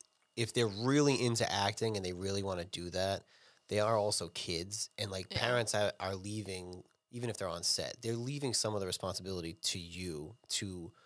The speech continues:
Speaker 1: have them act, but also to, like, take responsibility and care for them. Like,
Speaker 2: Yeah.
Speaker 1: you're putting them in an environment that there's some fucking creepy people out there.
Speaker 2: Yeah.
Speaker 1: Which is, like,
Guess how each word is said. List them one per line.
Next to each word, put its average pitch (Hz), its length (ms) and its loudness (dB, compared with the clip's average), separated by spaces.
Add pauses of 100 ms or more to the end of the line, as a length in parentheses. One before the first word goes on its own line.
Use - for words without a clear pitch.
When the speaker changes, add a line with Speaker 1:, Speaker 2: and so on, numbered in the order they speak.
(1300)
Speaker 1:
have 127 260 0
them 110 160 2 (120)
act, 90 340 0
but 104 100 0
also 107 280 0
to, 95 140 -6
like, 82 240 -4 (320)
take - 260 -2
responsibility 90 800 -2
and 95 120 -6
care 87 240 0
for - 140 -8
them. 65 180 -6
Like, - 100 -14
Speaker 2:
Yeah. 165 340 2
Speaker 1:
you're 120 100 4
putting 139 300 2
them 107 160 0
in 101 80 -4
an 95 100 -6
environment 92 600 -4
that 85 280 0 (440)
there's 113 160 4
some 101 120 0
fucking 92 320 0
creepy 95 320 -4
people 78 360 -6
out 65 160 -6
there. 64 240 -4
Speaker 2:
Yeah. 135 300 0 (100)
Speaker 1:
Which 107 160 -2
is, 98 160 2
like, 92 340 -2